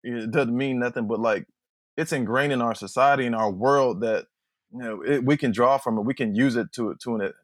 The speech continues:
to have an advantage and have some power and draw some encouragement from it. So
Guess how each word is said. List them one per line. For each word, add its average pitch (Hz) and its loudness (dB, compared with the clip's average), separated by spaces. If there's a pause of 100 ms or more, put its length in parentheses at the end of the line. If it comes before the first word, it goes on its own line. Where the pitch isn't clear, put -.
to 120 -6
have 113 0
an 104 -4
advantage 110 -4
and 101 -10
have 113 -2
some 95 -12
power 113 2
and 104 -2
draw 113 4
some 110 -4
encouragement 101 -2
from 117 -4
it. - -12
So 101 -14